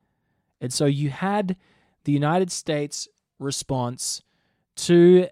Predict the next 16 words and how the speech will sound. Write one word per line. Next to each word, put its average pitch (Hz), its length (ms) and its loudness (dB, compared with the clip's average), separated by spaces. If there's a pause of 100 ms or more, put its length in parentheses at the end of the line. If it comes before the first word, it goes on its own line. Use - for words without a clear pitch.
a 143 300 0
Iranian 156 720 -2
attack 127 640 -10
that 123 200 -14
killed 196 720 -4 (180)
two 185 220 0
Americans 139 560 -4
and 147 160 -2
a 156 60 0
British 143 340 -4
person, 120 480 -10 (1000)
and 127 160 -4
that 147 160 0
attack 143 540 -4 (140)
didn't 147 400 -2
deter 131 580 -4